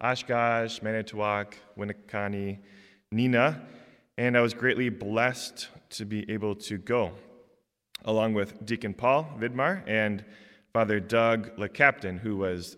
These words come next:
previous pastor here at Saint Raphael. And it was a joy to lead the spiritual aspects of the trip with them,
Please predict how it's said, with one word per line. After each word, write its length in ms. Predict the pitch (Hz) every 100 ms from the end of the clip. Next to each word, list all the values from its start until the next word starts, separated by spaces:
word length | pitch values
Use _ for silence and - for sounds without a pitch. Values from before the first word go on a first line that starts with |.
| -
previous 360 | 120 104 95 -
pastor 480 | 104 95 - 95
here 220 | 90 101 95
at 120 | -
Saint 200 | 107 98
Raphael. 320 | 110 110 87 - - - - - - - - _ _ _ -
And 80 | 147
it 40 |
was 140 | 151
a 80 | 143
joy 560 | 123 131 160 165 165 165 165
to 140 | 135
lead 320 | 120 135 139
the 160 | 117 107
spiritual 560 | 107 - 139 131 117 -
aspects 1000 | 113 120 - 107 101 95 - - - - - _ _ -
of 580 | 98 95 92 92 - -
the 80 | 101
trip 340 | 104 - 180 -
with 200 | 117 113
them, 260 | 123 175